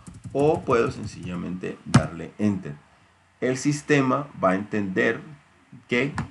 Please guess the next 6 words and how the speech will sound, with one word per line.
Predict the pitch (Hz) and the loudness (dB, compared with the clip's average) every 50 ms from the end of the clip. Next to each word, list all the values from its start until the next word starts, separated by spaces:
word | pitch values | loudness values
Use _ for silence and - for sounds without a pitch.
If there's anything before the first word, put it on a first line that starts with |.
| - | -8
estoy, | - 90 90 90 - 92 90 92 - - - - - - | -8 -8 -8 -6 -4 -2 -2 0 -2 -4 -6 -12 -14 -8
cuando | - 95 90 90 85 82 | -4 -2 -2 -2 -2 -2
no | 82 87 92 95 104 | -2 0 0 2 4
marco | 117 131 135 131 - - 135 147 151 - - - - - - - - | 6 8 6 6 6 2 -4 -6 -6 -6 -10 -12 -12 -14 -16 -12 -10
ninguna | 95 98 98 101 107 120 131 127 123 | -8 -6 -4 -2 2 4 4 6 8
página, | - 123 120 110 123 127 135 160 | 8 8 8 6 2 -4 -4 -4